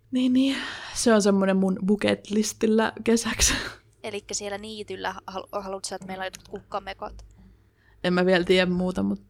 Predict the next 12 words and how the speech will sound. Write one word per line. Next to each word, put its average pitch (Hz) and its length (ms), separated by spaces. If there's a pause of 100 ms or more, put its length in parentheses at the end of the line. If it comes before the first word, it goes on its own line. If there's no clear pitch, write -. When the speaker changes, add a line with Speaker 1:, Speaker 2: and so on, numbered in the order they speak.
(280)
Speaker 1:
et - 200
minkälaiset 202 640
mekot 196 460
tai 190 160
ollaanko 185 260 (120)
alasti. - 960
Speaker 2:
Uu, 269 140
ja 277 100
se, 330 120 (340)
voidaanko 320 260
me 285 180
olla, 247 220